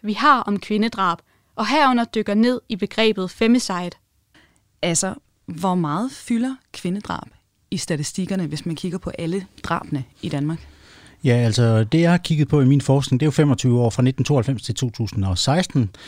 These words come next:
Speaker 3: øh, og der er der et tusind fire hundrede sytten drab. En tredjedel af dem, det er drab på kvinder, det er fem hundrede seksogtredive drab. Øh, de resterende to tredjedele, det er drab på mænd.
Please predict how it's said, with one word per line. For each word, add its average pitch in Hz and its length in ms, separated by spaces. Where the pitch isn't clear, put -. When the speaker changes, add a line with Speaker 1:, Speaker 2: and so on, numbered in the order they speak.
Speaker 3:
øh, 120 280
og 135 140
der 165 100
er 113 300
der 101 260
et 160 140
tusind 135 260
fire 143 160
hundrede 135 140
sytten 139 280
drab. - 240
En 139 120
tredjedel 165 460
af 113 80
dem, 135 200
det 151 180
er 131 60
drab 131 240
på 127 80
kvinder, 131 340
det 131 80
er 117 40
fem 139 220
hundrede 120 220
seksogtredive - 560
drab. 110 280
Øh, 139 160
de 120 160
resterende 110 360
to 151 180
tredjedele, 127 380
det 131 100
er 127 40
drab 110 240
på 110 100
mænd. 98 180